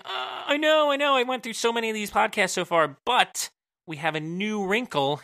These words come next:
in my continuing adventures that is relevant for a Tech Tuesday. So first we're gonna talk about that. Then I am gonna talk about my, one of my absolute favorite things Apple has ever made,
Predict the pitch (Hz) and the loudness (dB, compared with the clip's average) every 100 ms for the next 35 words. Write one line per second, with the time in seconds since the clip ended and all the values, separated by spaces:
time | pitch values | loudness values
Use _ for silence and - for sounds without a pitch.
0 | - 147 143 139 139 - 151 139 127 123 | -10 -6 -2 -2 -2 -10 -8 -6 -4 -2
1 | 151 - 131 135 - - _ _ _ _ | -4 -4 -8 -8 -10 -14 _ _ _ _
2 | - 151 156 147 196 165 120 147 - _ | -12 -6 -6 -2 -2 -2 -4 -10 -16 _
3 | _ - 160 160 165 - - 202 190 - | _ -8 -6 -6 -6 -8 -8 -10 -10 -10
4 | - 147 190 180 175 160 151 147 143 226 | -8 -6 -4 -4 -6 -2 0 0 4 4
5 | - - - - - 233 220 202 - 170 | 2 -4 -16 -18 -6 2 2 2 0 2
6 | 170 180 180 180 175 180 170 170 - 156 | 2 0 -2 -2 0 -2 0 -2 -2 -4
7 | 165 170 165 170 175 170 170 - 180 - | 0 2 2 0 0 0 0 -2 -6 -6
8 | 175 170 180 - 175 170 - 165 170 170 | -4 -2 -4 -4 -8 -6 -4 -4 -2 -4
9 | 147 165 165 180 175 214 190 190 | -2 0 0 0 0 0 2 0